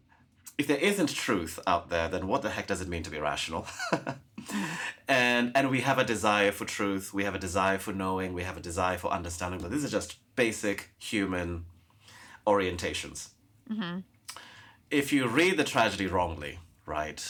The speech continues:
Speaker 1: um, and you declare it's all meaningless,
Speaker 2: Mm-hmm.
Speaker 1: then I think you have to say then, um, what does, uh, even hoping for the best really mean? Uh, it doesn't have real content. It just might go with,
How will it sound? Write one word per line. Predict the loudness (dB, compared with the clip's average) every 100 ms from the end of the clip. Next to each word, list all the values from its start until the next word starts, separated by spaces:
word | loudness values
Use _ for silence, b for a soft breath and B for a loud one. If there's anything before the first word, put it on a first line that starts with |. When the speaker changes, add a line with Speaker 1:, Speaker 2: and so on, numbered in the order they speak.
| -12 -10
Speaker 1:
um, | -2 0 2 0 0 -2 -6 -8 -12 -14 -14 -2
and | 0 0
you | 0 -2 -4 -8 _ _
declare | -6 -4 -2 0 0 -2 -6 -10
it's | -4
all | 0 0 0
meaningless, | -4 -4 -6 -10 -12 -12 -14 -16 _ B B B B
Speaker 2:
Mm-hmm. | -6 0
Speaker 1:
then | 2
I | 4
think | 2 0 2
you | 0 4
have | 2 2
to | 0
say | 2
then, | 4 4 4 2 0 -2 -6 -12 b b b b b b b b -2
um, | 2 4 6 6 4 -2 -10 -14 0
what | 2
does, | 2
uh, | 2 2
even | 4 2
hoping | 2 0 2 2
for | 2
the | 0
best | 4 4 2 0
really | 2 2 2
mean? | 2 2 0 -4 -6 -8 B -6 2
Uh, | 4 4 4 4 2 0
it | 2
doesn't | 2 2
have | 2 2
real | 2 2
content. | 2 2 2 0 -4 -6 -6
It | -2
just | 2 2
might | 2 2 2 2
go | 2 4
with, | 2 2 2 0 -4